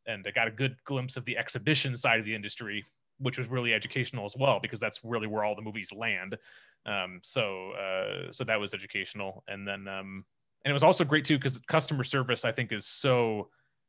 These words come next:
educational, uh, uh, for young people,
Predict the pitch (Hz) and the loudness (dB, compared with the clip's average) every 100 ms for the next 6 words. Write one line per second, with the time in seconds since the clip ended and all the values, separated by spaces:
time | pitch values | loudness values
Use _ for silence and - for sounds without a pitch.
0 | _ _ - 127 113 131 120 - 117 104 | _ _ 0 2 0 2 2 2 -2 -4
1 | 95 - _ _ _ 117 107 95 95 98 | -6 -10 _ _ _ 0 2 2 2 0
2 | 98 98 - 117 110 113 107 110 107 95 | 0 -2 -4 -2 -2 -2 -6 -6 -6 -8
3 | 104 | -10